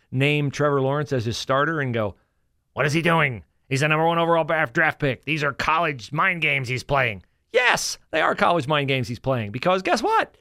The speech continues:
His mind comes from the college ranks. I'm not surprised by this. I'm not surprised Urban's doing it.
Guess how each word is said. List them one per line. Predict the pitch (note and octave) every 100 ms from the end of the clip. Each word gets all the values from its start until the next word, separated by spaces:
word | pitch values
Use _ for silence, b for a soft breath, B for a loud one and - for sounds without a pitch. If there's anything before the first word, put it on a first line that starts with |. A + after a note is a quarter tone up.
| _ _ _ -
His | B2+
mind | C#3+ D#3+ F#3 E3+ -
comes | D#3+ E3+
from | G3
the | G3+
college | G3 C4+ C#4 F#3
ranks. | F3+ A#2+ - - _ _ _ _ _
I'm | F#2+
not | B2 F3
surprised | - G#3+ G3+ G#3 G3+
by | D3 D3
this. | C3+ G2+ -
I'm | A2+
not | B2+
surprised | C#3 C3+ C#3 B2
Urban's | C3+ B2 A2+
doing | F2+ C3 G3
it. | B3+ -